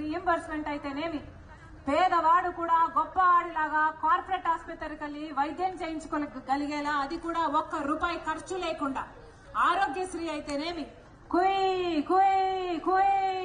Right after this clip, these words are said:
కుయ్ అని ఫోన్ చేస్తే ఇరవై నిమిషాలకు వచ్చే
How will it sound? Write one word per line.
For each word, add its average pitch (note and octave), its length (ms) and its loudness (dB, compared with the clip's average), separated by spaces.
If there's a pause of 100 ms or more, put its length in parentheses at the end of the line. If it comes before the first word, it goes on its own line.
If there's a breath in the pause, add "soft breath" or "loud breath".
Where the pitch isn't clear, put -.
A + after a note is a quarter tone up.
(200)
కుయ్ G4 260 2 (180)
అని F4 160 -2 (120)
ఫోన్ F4+ 320 4
చేస్తే F4 280 -2 (120)
ఇరవై D#4+ 280 0
నిమిషాలకు F4 500 2
వచ్చే E4+ 200 -4